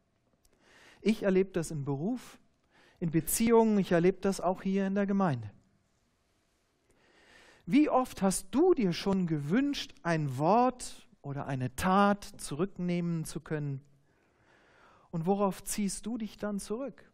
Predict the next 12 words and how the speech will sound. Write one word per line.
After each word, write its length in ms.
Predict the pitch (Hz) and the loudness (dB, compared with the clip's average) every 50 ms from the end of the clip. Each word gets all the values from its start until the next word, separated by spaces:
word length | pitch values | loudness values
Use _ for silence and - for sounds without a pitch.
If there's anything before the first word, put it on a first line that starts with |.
| _ _ _ _ _ | _ _ _ _ _
Was 140 | 208 208 - | -4 -2 0
machst 260 | - 294 285 - - | 0 0 0 -2 -2
du 60 | 233 208 | 0 0
mit 180 | 190 185 - | 0 0 0
deiner 300 | 185 175 165 165 160 - | 0 0 0 0 -2 -4
Enttäuschung 600 | 160 147 - - - 190 180 180 - - 175 160 151 | -4 -6 -6 -4 -2 -2 -2 -2 -2 -6 -6 -6 -6
und 140 | 147 147 | -4 -2
deiner 220 | 156 151 151 147 143 | 0 0 0 0 -4
Verzweiflung 720 | - - 143 - - - 165 160 160 - - 170 160 160 | -6 -8 -10 -8 -6 -4 -2 -2 -2 -4 -8 -8 -8 -8
über 180 | 156 156 156 | -6 -6 -4
dich 180 | 147 151 147 - | -6 -6 -8 -6
selbst? 400 | - 247 277 180 - - - - | -6 -6 -6 -6 -8 -14 -18 -20